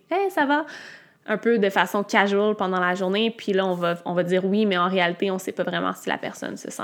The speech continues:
réellement bien. Donc, merci Hortense pour cette question-là.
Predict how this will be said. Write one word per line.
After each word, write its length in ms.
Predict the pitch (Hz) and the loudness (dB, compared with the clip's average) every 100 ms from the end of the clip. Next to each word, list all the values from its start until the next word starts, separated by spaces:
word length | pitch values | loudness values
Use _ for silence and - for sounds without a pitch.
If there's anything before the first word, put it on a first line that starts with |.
| - | -8
réellement 340 | 180 180 175 | -6 -6 -6
bien. 180 | - - 214 - | -6 -8 -6 0
Donc, 180 | 214 233 | 4 4
merci 340 | 294 - 269 | 2 2 2
Hortense 300 | 214 202 - | 4 0 -4
pour 100 | - | -6
cette 140 | - | -10
question-là. 380 | - - - - | -10 -8 -6 -6